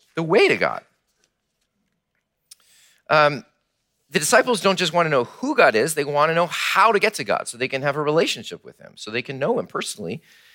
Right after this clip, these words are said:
And so again, Jesus says something that kinda takes their breath away. He says in verse six, "I am the way and the truth and the life. No one comes to the Father except through me." Jesus claims, <laughs> y'all,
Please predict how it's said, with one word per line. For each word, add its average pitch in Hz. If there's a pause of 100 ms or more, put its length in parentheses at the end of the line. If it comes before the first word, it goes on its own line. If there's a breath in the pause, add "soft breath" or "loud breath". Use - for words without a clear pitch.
(160 soft breath)
And 139
so 156
again, 180
Jesus 156
says 156
something 139
that 123
kinda 135
takes 139
their 107
breath 104
away. 92
He 151
says 113
in 107
verse 98
six, - (640)
"I 131
am 214
the 208
way 120 (680)
and 151
the 208
truth 135
and 180
the 165
life. 120 (640)
No 160
one 151
comes 131
to 151
the 156
Father 98 (320)
except -
through 170
me." 214
Jesus 202
claims, 190 (560 loud breath)
<laughs> -
y'all, 156